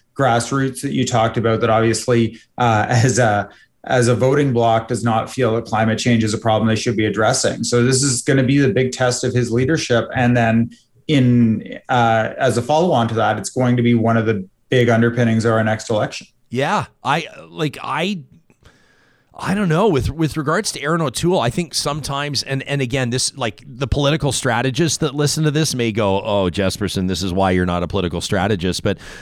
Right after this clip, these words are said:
Speaker 2: but every once in a while,
Speaker 1: Same.
Speaker 2: Yeah, but, but every once in a while, leaders have to say, like, kinda what he said. Which,
Speaker 1: Mm-hmm.
Speaker 2: <laughs> what did he say? I wanna read the exact quote. He said, uh,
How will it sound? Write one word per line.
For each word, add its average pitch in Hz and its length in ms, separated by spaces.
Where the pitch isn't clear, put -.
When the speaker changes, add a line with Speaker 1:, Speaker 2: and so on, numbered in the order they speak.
Speaker 2:
but 143 100
every 196 160
once 180 300
in 185 60
a 160 40
while, 131 360
Speaker 1:
Same. 123 380
Speaker 2:
Yeah, 151 320
but, 165 220
but 180 100
every 202 140
once 208 180
in 214 60
a - 20
while, 196 200
leaders 196 320
have 170 240
to 160 80
say, 156 520
like, 123 280
kinda 170 320
what 143 240
he 143 180
said. 113 560
Which, - 160
Speaker 1:
Mm-hmm. - 380
Speaker 2:
<laughs> - 40
what 170 120
did 180 100
he 165 60
say? 170 140
I 156 40
wanna 151 160
read 156 160
the 147 80
exact 139 340
quote. 151 240
He 127 60
said, 127 420
uh, 113 400